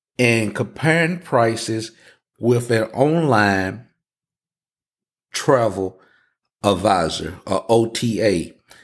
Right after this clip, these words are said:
um, s-, site. So, um, just to go in detail, I am an independent travel advisor. I, um, I can book travel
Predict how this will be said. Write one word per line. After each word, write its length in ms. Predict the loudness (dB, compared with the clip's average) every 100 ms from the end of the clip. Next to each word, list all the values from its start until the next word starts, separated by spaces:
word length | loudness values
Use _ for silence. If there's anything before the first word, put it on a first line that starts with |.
| _ -6
um, 300 | -4 -2 -6
s-, 200 | -12 -16 _ _ -4
site. 400 | 0 0 -2 -10 _ _ _ _ _ _
So, 560 | -2 2 4 4 0 -2
um, 420 | 0 0 -4 0
just 220 | 0 0
to 40 | -2
go 220 | 0 0
in 240 | 0 -2
detail, 640 | -2 -2 -2 -2 0 -2 -10 -20 _ _ _ _ _ _ _ _ _ _ _ _ _ _ _ _ _ _ _ 0
I 120 | 2
am 160 | 4 0
an 100 | 2
independent 880 | 0 0 -4 -2 0 0 -2 -4 -10 -20 _ _ _ _ _ _ _ _ _ _ _ -20 -8
travel 480 | -2 4 4 4 2
advisor. 640 | 2 -4 -6 -10 -12 -16 -20 _ _ -2
I, 460 | 2 2 2 -4 -12 -18 -6
um, 600 | -4 -2 -6 -10 -14 -20 _ _ _
I 120 | -4 -2
can 240 | -2 -2
book 260 | -2 -4 -2
travel 560 | 2 2 2 -2 -4